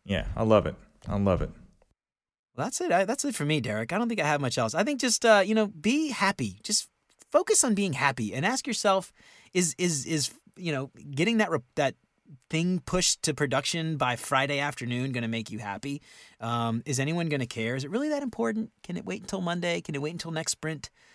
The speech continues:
Speaker 2: Um, you know, uh, and again, set the right expectations. Don't, don't say, don't set the expectations that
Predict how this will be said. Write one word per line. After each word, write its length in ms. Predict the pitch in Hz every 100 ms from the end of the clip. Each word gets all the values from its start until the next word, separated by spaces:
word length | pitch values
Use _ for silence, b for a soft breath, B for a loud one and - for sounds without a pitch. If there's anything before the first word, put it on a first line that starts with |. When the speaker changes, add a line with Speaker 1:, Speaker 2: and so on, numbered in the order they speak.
| b b
Speaker 2:
Um, 480 | 123 120 117 110 113 -
you 140 | 143
know, 320 | 123 120 117 -
uh, 20 |
and 320 | 123 123 147
again, 300 | 156 160 131
set 160 | - 233
the 80 | 254
right 160 | 220
expectations. 680 | 202 - - 143 127 - -
Don't, 220 | 143 147
don't 180 | 151 165
say, 320 | - 160 151 -
don't 180 | 165 -
set 220 | 165 139
the 140 | 135
expectations 580 | 127 123 - 117 113 107
that 200 | 107 101